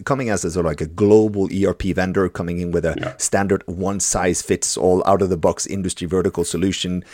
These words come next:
Speaker 1: for every geolocation.
Speaker 2: Oh. <laughs>
Speaker 1: That
Speaker 2: It's, it's been a
Speaker 1: simply,
Speaker 2: tough
Speaker 1: I've
Speaker 2: sell,
Speaker 1: never
Speaker 2: right?
Speaker 1: seen that
Speaker 2: Yeah.
Speaker 1: happen. Yeah. So, so when they come in at us, they say, and, and the, I think this is gonna be a swing,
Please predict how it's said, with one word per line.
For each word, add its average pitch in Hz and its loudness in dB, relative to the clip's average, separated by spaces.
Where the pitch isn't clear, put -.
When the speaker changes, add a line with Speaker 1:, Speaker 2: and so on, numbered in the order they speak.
Speaker 1:
for 98 0
every 107 4
geolocation. 98 2
Speaker 2:
Oh. - -10
<laughs> - -16
Speaker 1:
That 131 0
Speaker 2:
It's, - -6
it's 117 2
been 143 6
a - 8
Speaker 1:
simply, 131 4
Speaker 2:
tough 120 4
Speaker 1:
I've - -6
Speaker 2:
sell, 117 2
Speaker 1:
never 202 2
Speaker 2:
right? - 2
Speaker 1:
seen 131 0
that 113 6
Speaker 2:
Yeah. - -6
Speaker 1:
happen. - -6
Yeah. 135 4
So, 156 6
so - 4
when 147 4
they 170 8
come 139 0
in 117 0
at 147 0
us, 101 4
they 107 4
say, 95 2
and, 107 -4
and 107 -4
the, 101 0
I 107 -4
think 160 -4
this 262 -2
is 156 -6
gonna 113 0
be 87 -4
a - -8
swing, 95 -2